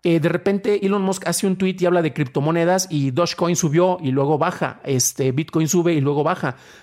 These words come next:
Eh, nuevamente es parte del mal manejo que tiene y de la falta del conocimiento y de manejo de responsabilidades que tiene Elon Musk en plataformas sociales.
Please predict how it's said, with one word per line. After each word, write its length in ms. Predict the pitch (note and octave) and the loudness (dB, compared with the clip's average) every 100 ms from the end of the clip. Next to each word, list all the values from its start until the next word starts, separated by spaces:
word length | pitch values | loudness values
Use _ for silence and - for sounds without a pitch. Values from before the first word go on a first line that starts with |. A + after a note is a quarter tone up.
| - | -4
Eh, 240 | D3+ C#3+ | 0 2
nuevamente 460 | D3+ F3 F3+ F#3 F3+ | 2 2 2 0 0
es 120 | E3 | -2
parte 380 | - - E3+ F#3 | -2 -2 -2 0
del 160 | E3+ D3+ | 2 2
mal 180 | E3+ | 2
manejo 480 | G3+ F3+ E3+ E3 F#3 | 2 2 0 0 -2
que 120 | - | -4
tiene 340 | D#3 E3 D#3+ E3+ | -4 0 0 0
y 80 | D#3 | 0
de 100 | C#3+ | 0
la 120 | C#3 | 0
falta 260 | F#3+ F3+ | -2 -2
del 100 | F#3+ | -2
conocimiento 460 | F3+ D3 B2+ D#3 E3 | -2 -4 -2 -2 0
y 20 | |
de 40 | D#3+ | 0
manejo 280 | C#3 E3 | 0 -2
de 40 | F#3 | -2
responsabilidades 440 | C3+ C3+ C#3 D3+ | -2 -4 -2 -2
que 100 | - | -4
tiene 260 | C3+ D#3+ E3 | -2 0 2
Elon 180 | D#3+ D#3+ | 2 0
Musk 240 | D#3 - | 0 -2
en 60 | D3+ | -6
plataformas 500 | C3+ B2+ D3+ D3+ D#3+ | -6 -6 -4 -4 -2
sociales. 560 | C3+ - G3 B2+ - | -2 -2 -2 -2 -6